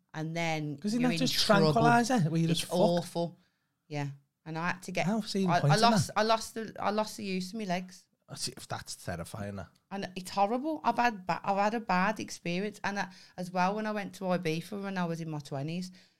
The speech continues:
Speaker 1: like, some, I was, I made friends with these Essex lads outside, lost me cousin,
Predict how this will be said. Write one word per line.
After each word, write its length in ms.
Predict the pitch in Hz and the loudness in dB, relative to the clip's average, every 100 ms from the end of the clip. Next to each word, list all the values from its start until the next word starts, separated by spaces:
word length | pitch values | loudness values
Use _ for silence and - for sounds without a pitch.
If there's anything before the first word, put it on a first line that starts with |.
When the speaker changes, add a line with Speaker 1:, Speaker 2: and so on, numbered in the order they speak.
| _ 160 | _ -4
Speaker 1:
like, 240 | 147 143 | -4 -4
some, 320 | - 175 165 - | -4 -4 -4 -4
I 60 | |
was, 220 | 160 156 147 | -4 -4 -4
I 80 | |
made 260 | 170 175 170 | -2 -2 -2
friends 300 | - 147 156 | -4 -4 -4
with 100 | 175 | -4
these 200 | 180 165 | -4 -2
Essex 400 | 147 - - - | -6 -8 -14 -6
lads 220 | 180 175 | -4 -2
outside, 600 | 160 - - 135 143 170 - _ _ - | -6 -6 -6 -4 -2 -6 -12 _ _ -10
lost 280 | 170 160 - | -4 -4 -4
me 100 | 165 | -8
cousin, 400 | - 143 151 | -4 -4 -4